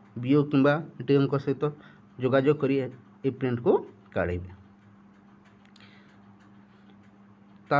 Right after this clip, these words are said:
ସହିତ ଅପେକ୍ଷା କରନ୍ତୁ, ପ୍ରକୃତରେ ଦରମା କେତେ ଦିଆଯାଉଛି।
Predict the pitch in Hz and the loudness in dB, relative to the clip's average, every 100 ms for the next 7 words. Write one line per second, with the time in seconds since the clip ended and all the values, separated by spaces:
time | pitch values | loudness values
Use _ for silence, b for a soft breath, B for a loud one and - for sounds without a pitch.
0 | 147 160 - 339 - - - - 123 156 | 0 -4 -2 -4 -8 -20 -20 -6 -2 0
1 | 147 156 156 160 170 349 - - - - | 0 -2 0 -2 -4 -10 -12 -20 -20 -20
2 | _ - B B - - 135 - 151 120 | _ -20 B B -8 -4 -4 0 0 2
3 | 117 120 135 123 123 120 120 113 117 117 | 0 0 -2 -4 -6 -2 0 0 -2 -2